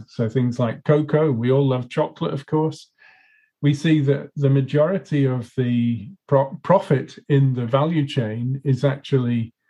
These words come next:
uh, at higher levels up the value chain, not really with the farmers themselves. And what the farmers are actually earning of that is often less than ten percent,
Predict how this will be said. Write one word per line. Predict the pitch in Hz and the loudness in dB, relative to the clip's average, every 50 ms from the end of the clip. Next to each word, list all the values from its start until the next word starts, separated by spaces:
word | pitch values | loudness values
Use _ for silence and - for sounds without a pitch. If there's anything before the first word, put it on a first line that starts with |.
| _ _ _ _ _ _ _ _ _ _ _ 127 | _ _ _ _ _ _ _ _ _ _ _ -4
uh, | 120 113 117 127 143 | -4 -2 -2 0 0
at | 139 147 143 | 0 0 0
higher | 135 - 165 156 156 147 139 131 117 101 127 | -2 0 2 2 2 2 2 0 0 -2 -2
levels | 147 143 156 170 170 165 147 139 147 | 2 2 2 2 2 0 0 0 0
up | 131 123 127 | -2 -2 -4
the | 127 | -4
value | 117 123 117 113 113 110 | -4 -4 -4 -4 -4 -6
chain, | - - 113 117 127 | -6 -4 -2 0 0
not | 139 147 - | 0 0 0
really | - 143 135 131 127 127 | 0 0 2 2 0 0
with | 123 123 117 - | -2 -4 -4 -4
the | 127 117 | -6 -6
farmers | - - 131 123 120 117 117 110 - | -4 -2 -2 0 0 -2 -2 -4 -6
themselves. | - 113 104 113 120 - 175 165 - - - 139 139 - _ _ _ _ _ _ _ _ _ _ _ _ _ _ _ _ _ _ _ _ _ _ _ _ _ | -6 -6 -6 -6 -6 -6 -4 -4 -4 -6 -8 -12 -18 -20 _ _ _ _ _ _ _ _ _ _ _ _ _ _ _ _ _ _ _ _ _ _ _ _ _
And | 147 147 156 151 151 147 139 - - - - _ _ _ - 233 - _ _ _ _ _ _ _ _ _ | 0 2 2 2 2 0 -2 -6 -10 -16 -20 _ _ _ -20 -20 -20 _ _ _ _ _ _ _ _ _
what | - 165 160 | -2 0 0
the | 156 139 | -2 0
farmers | - 185 190 202 175 143 135 - | 0 0 2 2 0 0 0 0
are | 147 147 | 0 0
actually | 156 151 143 - 139 131 139 | 0 -2 -4 -4 -2 0 0
earning | 165 196 185 147 123 117 | 0 0 0 0 -2 -2
of | 113 110 110 | -4 -6 -8
that | 110 110 131 139 147 | -8 -10 -10 -4 -4
is | 156 151 147 | -2 2 2
often | 202 196 - - 147 135 127 | 2 2 2 0 0 2 2
less | 123 143 156 143 - - | 2 0 0 -2 -2 -4
than | 135 127 120 | -4 -2 0
ten | - 139 131 131 127 | 0 0 0 0 -4
percent, | 131 131 - 143 131 127 123 123 | -6 -4 -2 -2 -2 -2 -4 -8